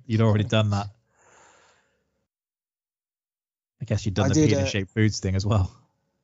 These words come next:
Speaker 2: I need you to trim some of the fat around here. Really stuck with me.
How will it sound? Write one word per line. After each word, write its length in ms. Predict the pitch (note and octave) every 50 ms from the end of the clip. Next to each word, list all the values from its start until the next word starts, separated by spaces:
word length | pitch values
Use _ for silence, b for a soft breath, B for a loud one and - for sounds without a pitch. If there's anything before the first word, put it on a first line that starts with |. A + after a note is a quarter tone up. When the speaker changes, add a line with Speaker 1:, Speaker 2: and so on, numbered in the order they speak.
| _ _ -
Speaker 2:
I 120 | - - D#3+
need 220 | D#3+ E3+ E3 D#3
you 120 | D3 D3+
to 120 | C3 C3 -
trim 220 | - - D#3 C#3
some 200 | B2 - D3 C3
of 60 | B2+
the 60 | A#2+ A2
fat 280 | - - C#3+ C#3 A2+ A2+
around 260 | A2+ A2+ A2 A2 G#2+
here. 220 | G#2+ A2 A2 G#2+
Really 200 | G#2+ A2+ A2+ A2+
stuck 340 | G#2+ - - - A2+ G#2+ -
with 140 | A#2 G#2 G2
me. 220 | A2 A2+ G#2+ G2+